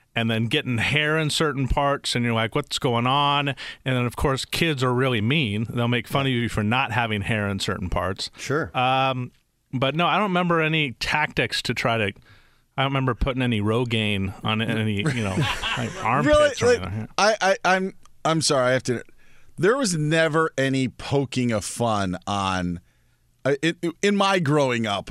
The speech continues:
Speaker 3: of
Speaker 2: Well, you
Speaker 3: hair.
Speaker 2: grew up in Mayb-, you grew up in Mayberry, dude. We grew up in Orange County. They're
Speaker 3: <laughs> Okay.
Speaker 2: hardcore here.
Speaker 3: Okay.
Speaker 1: Yeah, they're
Speaker 3: Maybe
Speaker 1: pretty,
Speaker 3: it's,
Speaker 1: they're cruel
Speaker 3: maybe
Speaker 1: out
Speaker 3: it's
Speaker 1: here.
Speaker 3: different. I, I don't know. I just, that,
Speaker 2: No, I
Speaker 3: that
Speaker 2: mean,
Speaker 3: was
Speaker 2: like, I,
Speaker 3: never an
Speaker 2: it's, I think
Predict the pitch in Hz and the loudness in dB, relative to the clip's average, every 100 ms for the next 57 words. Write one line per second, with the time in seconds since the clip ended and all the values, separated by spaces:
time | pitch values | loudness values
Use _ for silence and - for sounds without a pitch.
0 | - 123 120 113 90 - - _ _ _ | 0 2 4 2 -2 -10 -16 _ _ _
1 | _ _ _ _ _ _ _ _ _ _ | _ _ _ _ _ _ _ _ _ _
2 | _ _ _ - 147 147 - 214 151 165 | _ _ _ -4 0 2 4 2 2 2
3 | 208 175 175 196 220 165 156 196 156 123 | 2 2 0 2 0 2 0 2 2 0
4 | 117 151 156 165 165 143 143 127 - 139 | 2 2 2 2 0 2 0 0 0 0
5 | 127 240 123 143 127 131 131 113 143 185 | 2 2 2 0 0 0 0 2 2 2
6 | 127 226 - - 240 - - 113 104 123 | 0 -2 -2 0 0 -2 -6 -2 0 4
7 | 202 - 320 247 143 147 - 131 117 190 | 4 2 0 0 0 0 0 0 2 4
8 | 214 233 262 233 170 120 180 240 175 131 | 4 2 2 2 0 0 2 2 2 0
9 | 110 120 165 180 175 214 220 190 180 139 | 2 2 2 2 2 2 2 2 2 2
10 | 131 135 - 156 226 208 151 156 156 143 | 0 -2 0 2 4 2 2 2 2 2
11 | - 175 190 180 165 151 151 156 | 2 2 2 2 2 2 2 2